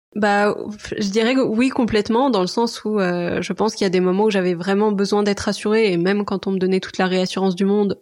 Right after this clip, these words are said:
j'étais de toute façon en train de penser que tout était perdu et que je ne valais rien.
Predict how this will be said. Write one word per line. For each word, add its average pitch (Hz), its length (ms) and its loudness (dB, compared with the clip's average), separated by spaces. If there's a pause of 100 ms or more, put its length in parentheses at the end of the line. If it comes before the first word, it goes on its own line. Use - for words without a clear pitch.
j'étais 196 320 0
de 196 160 -2
toute - 180 -8
façon 196 560 -2
en 185 180 -6
train 185 260 -4
de 170 160 -2
penser 185 340 -4
que 185 140 -4
tout - 240 -4
était 185 160 0
perdu 190 460 0
et 175 100 0
que 185 100 -2
je 185 80 -2
ne 185 80 -2
valais 180 180 -2
rien. 220 260 -2